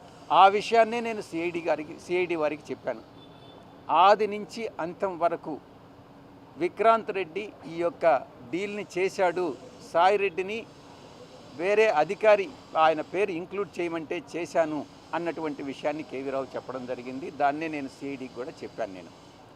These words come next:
ఇక ఆడిట్ ఫర్మ్స్కి సంబంధించి శ్రీధర్ and సంతానం, మనోహర్ చౌదరి అసోసియేట్స్, ఇంకొక బాంబే ఫర్మ్,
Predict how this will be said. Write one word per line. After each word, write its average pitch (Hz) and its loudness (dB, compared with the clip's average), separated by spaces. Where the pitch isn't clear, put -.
ఇక 170 4
ఆడిట్ 214 6
ఫర్మ్స్కి 208 -4
సంబంధించి 156 -6
శ్రీధర్ 247 4
and 240 0
సంతానం, 175 0
మనోహర్ 196 4
చౌదరి 165 -4
అసోసియేట్స్, 147 -6
ఇంకొక 196 0
బాంబే 165 2
ఫర్మ్, 120 -4